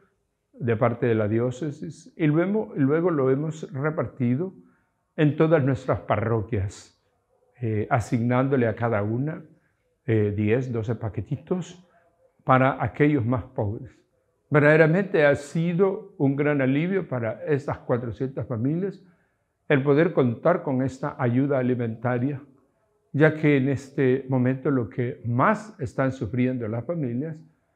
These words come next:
es precisamente la falta de alimento. Vaya nuestra gratitud a esta fundación,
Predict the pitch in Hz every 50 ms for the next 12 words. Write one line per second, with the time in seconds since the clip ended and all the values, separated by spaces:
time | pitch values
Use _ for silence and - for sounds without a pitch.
0 | _ _ _ _ _ 165 143 156 156 143 123 139 143 127 143 131 117 120 120 123
1 | - 160 147 127 104 - 120 113 113 117 - - 120 107 104 110 - - - 120
2 | 113 101 95 104 101 92 95 101 - _ _ _ _ _ _ _ _ _ _ _
3 | _ _ _ _ - 139 147 156 147 135 139 131 127 - - 131 120 120 117 117
4 | 107 - 123 104 - - 190 220 220 214 - - - - _ _ _ _ _ _
5 | _ - 117 110 110 110 107 107 120 - 135 120 - - 127 98 - 120 104 107
6 | 110 101 - - 143 147 151 139 139 131